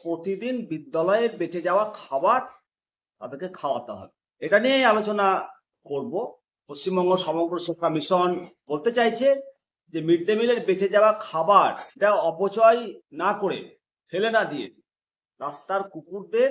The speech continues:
এই খাবারটা দিতে হবে। পাশাপাশি জেলার প্রাণী সম্পদ বিকাশ দপ্তরের অফিসারদের বলা হয়েছে ওনারা যেন এই সমস্ত কুকুরদের ভ্যাকসিন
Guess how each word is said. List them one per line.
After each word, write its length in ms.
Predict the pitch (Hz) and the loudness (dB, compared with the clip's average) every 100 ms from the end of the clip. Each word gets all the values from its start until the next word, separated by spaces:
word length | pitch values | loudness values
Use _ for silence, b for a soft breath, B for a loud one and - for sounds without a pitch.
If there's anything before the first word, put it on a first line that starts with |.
| 269 - _ _ _ _ _ _ _ _ 127 | -2 -16 _ _ _ _ _ _ _ _ -14
এই 100 | 147 - | -12 -10
খাবারটা 420 | 127 147 147 202 156 | -6 -6 -6 -10 -10
দিতে 200 | - 139 120 | -10 -10 -8
হবে। 220 | 98 92 - _ _ _ _ _ _ _ _ _ 147 | -12 -16 -20 _ _ _ _ _ _ _ _ _ -6
পাশাপাশি 520 | 147 208 220 214 302 285 - _ 143 | -2 2 0 0 -6 -8 -16 _ -4
জেলার 360 | 175 208 240 240 - | 2 4 4 0 -6
প্রাণী 320 | 185 175 208 240 208 | -2 0 0 -2 0
সম্পদ 440 | 220 226 226 240 180 160 | 0 0 -4 -4 -4 -8
বিকাশ 260 | 202 214 214 208 | -2 0 0 0
দপ্তরের 500 | 202 - 226 233 247 - 170 | -2 -4 0 2 2 0 -4
অফিসারদের 600 | 220 214 214 196 160 120 - _ _ - | -4 0 0 0 -4 -8 -10 _ _ -2
বলা 180 | 175 180 | 0 2
হয়েছে 300 | 190 208 233 262 - 131 | 0 -2 -6 -8 -10 -8
ওনারা 340 | 165 196 220 240 233 | -2 2 4 4 4
যেন 160 | 226 254 285 - _ 165 202 | 2 0 -2 -6 _ 0 0
এই 120 | 254 277 - | 0 -2 -4
সমস্ত 480 | 185 208 220 - - 233 214 | -4 -2 -6 -10 -6 -6 -6
কুকুরদের 600 | 214 233 226 185 156 107 - _ _ - | -8 -6 -4 -2 -2 -2 -8 _ _ -6
ভ্যাকসিন 580 | 160 160 - 196 262 | -4 -4 -8 -6 -6